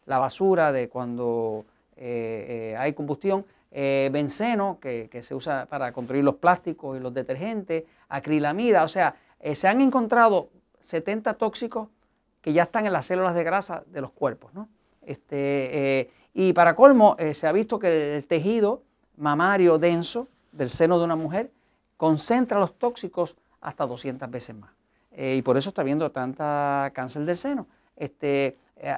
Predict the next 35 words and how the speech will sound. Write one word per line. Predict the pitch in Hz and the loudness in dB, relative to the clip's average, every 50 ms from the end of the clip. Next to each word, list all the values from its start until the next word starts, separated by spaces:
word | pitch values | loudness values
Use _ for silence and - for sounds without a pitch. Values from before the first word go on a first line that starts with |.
| - - | -6 -6
usted | 208 147 - - 202 220 | -6 0 6 8 8 10
debe | 240 240 240 247 240 220 | 10 10 10 8 8 6
buscar, | 202 202 196 - - - 220 214 214 202 180 | 4 2 0 0 -2 0 4 4 4 4 2
si | - 180 | 0 2
va | 170 175 | 4 6
a | 196 | 6
buscar | 220 220 220 240 214 | 6 4 2 0 2
agua, | 214 196 175 175 214 240 233 _ _ _ _ _ _ | 2 2 2 0 -4 -6 -8 _ _ _ _ _ _
eh, | _ - 151 147 147 151 151 151 139 - _ _ _ - | _ -10 -6 -2 0 2 2 2 0 -2 _ _ _ -8
yo | 143 147 160 175 | 0 4 4 6
le | 190 214 | 6 4
recomiendo | 208 214 214 226 208 202 196 196 202 208 214 202 - - | 2 2 0 0 0 0 0 -2 -2 -2 -2 -4 -4 -6
el | - 156 147 | -6 -4 -2
agua | 151 175 196 202 202 196 185 | 0 0 2 2 2 2 2
de | 165 185 202 220 214 _ _ _ | 0 -2 -2 -4 -6 _ _ _
manantial. | - 165 143 143 135 123 123 117 113 117 - 123 110 104 107 _ _ _ _ _ _ _ _ _ _ _ _ _ _ | -18 -12 -10 -8 -8 -8 -10 -12 -14 -14 -16 -16 -16 -18 -20 _ _ _ _ _ _ _ _ _ _ _ _ _ _
Eh, | - - 139 139 135 135 135 135 135 135 139 139 139 139 - - | -8 -4 -4 -2 0 0 0 2 2 2 2 2 2 2 0 -2
e-, | - - 196 202 - | -4 -2 -2 -2 0
esta | - 220 214 220 294 269 | 0 -2 0 2 2 2
es | |
la | 240 214 | 2 2
que | 190 196 | 2 2
yo | 185 196 202 190 | 4 4 2 4
tomo. | - 170 156 151 202 277 - _ _ _ _ _ _ _ _ _ _ _ _ _ _ _ | 2 2 2 2 0 -6 -12 _ _ _ _ _ _ _ _ _ _ _ _ _ _ _
Eh, | - 147 147 143 139 143 143 139 139 139 143 139 - _ _ | -6 -2 0 0 2 2 2 2 2 2 0 0 -2 _ _
el | - 143 | 0 4
agua | 175 214 262 285 | 8 10 10 10
de | 277 | 10
manantial, | 262 254 240 226 214 208 226 214 196 185 226 277 - _ _ _ _ | 8 6 4 4 2 2 4 6 6 6 6 4 -2 _ _ _ _
eh, | 160 151 147 147 143 143 143 143 139 - | -10 -6 -6 -4 -2 0 0 0 -2 0
hay | - 165 175 | 0 0 0
que | - 220 | 0 -2
saberla | - 208 185 190 196 208 202 | -2 -2 0 2 2 2 0
escoger | - - 180 165 180 175 | 0 -2 -2 -2 -2 -2
también, | 208 202 202 190 170 180 208 | -2 -4 -4 -4 -6 -8 -10